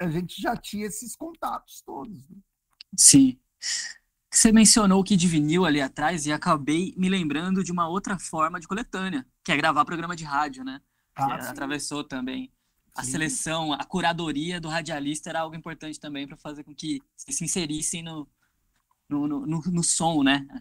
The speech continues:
Speaker 2: Imagino
Speaker 1: Ah,
Speaker 2: que
Speaker 1: sim.
Speaker 2: tenha feito isso muito também.
Speaker 1: É, o Kid é um dos caras que, que, que disseminou o punk pro São Paulo, porque em setenta e nove,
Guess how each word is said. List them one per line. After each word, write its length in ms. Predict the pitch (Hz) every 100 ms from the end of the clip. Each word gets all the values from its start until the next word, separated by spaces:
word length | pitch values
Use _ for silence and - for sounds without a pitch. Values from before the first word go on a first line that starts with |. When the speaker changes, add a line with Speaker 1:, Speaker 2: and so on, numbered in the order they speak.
| -
Speaker 2:
Imagino 500 | 131 135 139 139 135
Speaker 1:
Ah, 40 | 151
Speaker 2:
que 40 |
Speaker 1:
sim. 60 | -
Speaker 2:
tenha 140 | 156
feito 220 | 151 147
isso 200 | 156 -
muito 340 | 151 151 147 -
também. 400 | 127 127 131 - _ _ _ _ _ -
Speaker 1:
É, 140 | 262
o 160 | 143 135
Kid 380 | - 165 156
é 40 | 302
um 120 | 311
dos 120 | 311
caras 280 | - 277 269
que, 180 | - 269 -
que, 100 | - 254 190 180
que 100 | -
disseminou 760 | 123 - - 190 262 294 269 254
o 40 |
punk 500 | - 220 185 175 285 311 294 -
pro 120 | 294
São 180 | - 370
Paulo, 380 | - 320 -
porque 600 | - - - 156 151 135 123 _ _ _
em 80 | 135
setenta 380 | 123 147 156 175
e 80 | 160
nove, 640 | 156 170 220 185 143 135